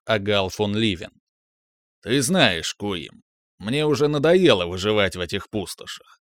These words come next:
Надо подумать, как нам лучше вернуться к разумным».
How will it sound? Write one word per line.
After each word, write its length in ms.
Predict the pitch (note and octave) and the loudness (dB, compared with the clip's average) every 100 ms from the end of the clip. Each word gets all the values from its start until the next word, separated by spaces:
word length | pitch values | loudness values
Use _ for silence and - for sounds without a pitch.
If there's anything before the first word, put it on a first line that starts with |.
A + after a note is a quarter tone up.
| _ _ | _ _
Надо 320 | - A#2 C#3 B2+ | -8 -2 0 0
подумать, 760 | B2+ A#2+ D3+ B2+ F#2 - - | 0 0 2 0 -2 -6 -8
как 240 | A2+ C3 A#2 | -2 -2 0
нам 220 | A2 G#2 | -4 -2
лучше 400 | B2 A2 - F#2+ | -2 -2 -4 -4
вернуться 540 | G2 G2+ A#2+ G2+ G#2+ | -4 -2 -2 -2 -6
к 80 | - | -6
разумным». 680 | G#2+ G#2+ B2+ C3 F2 - - | -4 -2 0 0 -2 -10 -20